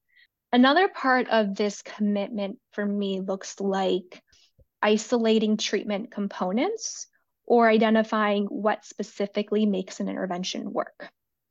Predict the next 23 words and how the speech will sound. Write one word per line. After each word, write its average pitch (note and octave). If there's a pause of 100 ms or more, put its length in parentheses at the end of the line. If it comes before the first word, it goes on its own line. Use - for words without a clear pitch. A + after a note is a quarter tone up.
We A#3
have A3+
a C#4+
lot A#3+
of G#3 (400)
multi-component G3+
programs G#3+
out A#3
there, C#4 (340)
but G#3
we G#3
haven't A#3 (100)
always G3+
examined G3
what A3
of G#3
each G3+
com-, G#3 (160)
what G#3+ (120)
components D4
of G#3+
each G3
program F#3+